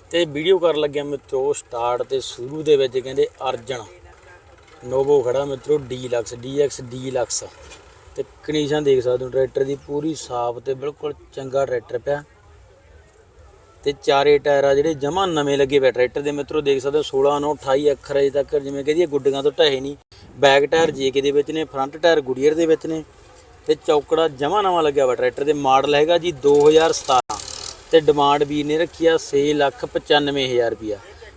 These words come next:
ਬਾਕੀ ਰੇਟ ਮਿੱਤਰੋ ਤੁਹਾਨੂੰ ਪਤਾ ਵੀ ਮੌਕੇ ਦਾ ਹੁੰਦਾ ਮੰਡੀ ਤੇ। ਤੇ ਇਹ ਆ ਗਿਆ ਜੀ ਡੀਲਕਸ ਤੇ ਅੱਡੂ ਅੱਗੇ ਆ ਗਿਆ ਜੀ ਅਰਜਨ ਨੋਵੋ ਫੋਰ ਬਾਏ ਫੋਰ। ਵੇਟ ਬੂਟ ਦੇਖ ਸਕਦੇ ਹੋ ਮਿੱਤਰੋ, ਕੰਪਨੀ ਫਿਟਡ ਨੇ, ਮਹਿੰਦਰਾ ਦੀਆਂ ਮੋਹਰਾਂ ਲੱਗੀਆਂ ਹੋਈਆਂ ਨੇ। ਟਾਇਰਾਂ ਟੂਰਾਂ ਦੀ ਕੰਡੀਸ਼ਨ ਤੁਹਾਡੇ ਸਾਹਮਣੇ ਆ।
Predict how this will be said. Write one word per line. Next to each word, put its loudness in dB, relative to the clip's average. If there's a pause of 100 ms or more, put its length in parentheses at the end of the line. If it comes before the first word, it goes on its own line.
(160)
ਬਾਕੀ 2
ਰੇਟ 2
ਮਿੱਤਰੋ 0
ਤੁਹਾਨੂੰ -4
ਪਤਾ 2
ਵੀ 0
ਮੌਕੇ 4
ਦਾ 6
ਹੁੰਦਾ -6
ਮੰਡੀ -10
ਤੇ। -12 (800)
ਤੇ 0
ਇਹ 6
ਆ 4
ਗਿਆ 6
ਜੀ 2
ਡੀਲਕਸ -2
ਤੇ -2
ਅੱਡੂ -2
ਅੱਗੇ 2
ਆ 6
ਗਿਆ 4
ਜੀ 0 (180)
ਅਰਜਨ 0
ਨੋਵੋ 2 (100)
ਫੋਰ 6
ਬਾਏ 4
ਫੋਰ। -4 (440)
ਵੇਟ 4
ਬੂਟ -2
ਦੇਖ 0
ਸਕਦੇ 4
ਹੋ 0
ਮਿੱਤਰੋ, 0
ਕੰਪਨੀ -2
ਫਿਟਡ 0
ਨੇ, -2 (460)
ਮਹਿੰਦਰਾ 2
ਦੀਆਂ 2
ਮੋਹਰਾਂ 2
ਲੱਗੀਆਂ -2
ਹੋਈਆਂ -6
ਨੇ। -6
ਟਾਇਰਾਂ 0
ਟੂਰਾਂ 0
ਦੀ -2
ਕੰਡੀਸ਼ਨ -6
ਤੁਹਾਡੇ 2
ਸਾਹਮਣੇ -8
ਆ। -10